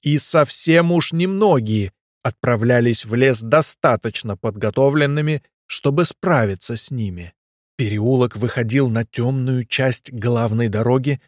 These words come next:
на которой погасли два фонаря. Мостовая подходила вплотную к входным дверям лавок, и в каждой витрине на сонном бульваре за стеклом были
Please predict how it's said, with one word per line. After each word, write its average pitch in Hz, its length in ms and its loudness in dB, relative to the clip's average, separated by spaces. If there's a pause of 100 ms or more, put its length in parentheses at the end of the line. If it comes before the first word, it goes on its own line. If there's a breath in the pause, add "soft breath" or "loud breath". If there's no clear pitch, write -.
(160)
на 117 180 2
которой 156 480 2
погасли 139 640 0
два 123 380 -2
фонаря. 123 640 -6 (480)
Мостовая 117 680 0
подходила 127 680 -2
вплотную 156 720 -2
к - 80 -16
входным 120 520 -2
дверям 120 360 2
лавок, 147 460 2 (360 soft breath)
и 147 160 4
в - 160 -6
каждой 151 520 2
витрине 151 760 2
на 123 160 -4
сонном 131 680 -2
бульваре 135 540 4
за 131 140 0
стеклом 156 720 2
были 160 440 4